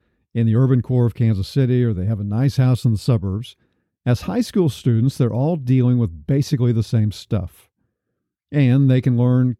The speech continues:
character-based leadership lessons or serve in our community with similar students and students who have n-, seemingly nothing in common with them.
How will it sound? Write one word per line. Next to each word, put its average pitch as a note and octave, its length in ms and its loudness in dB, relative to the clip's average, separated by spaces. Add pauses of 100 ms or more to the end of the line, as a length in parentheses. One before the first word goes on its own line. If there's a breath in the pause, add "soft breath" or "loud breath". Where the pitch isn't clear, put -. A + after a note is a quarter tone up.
character-based C3 680 0
leadership B2 420 0
lessons F#2+ 400 -4
or D#3+ 280 -2 (420)
serve C#3+ 320 0
in C#3+ 60 2
our C#3 140 0
community A2+ 540 -2 (440)
with C#3 160 2
similar D3+ 400 0
students C3 640 -2 (500)
and D3+ 220 0
students E3 380 0
who D#3+ 100 0
have D#3 480 -2 (420)
n-, B2 200 -2 (120)
seemingly F#3 520 0
nothing D#3 340 2
in D#3+ 100 -2
common C3+ 440 -2 (420)
with A#2 160 -2
them. F#2 240 -2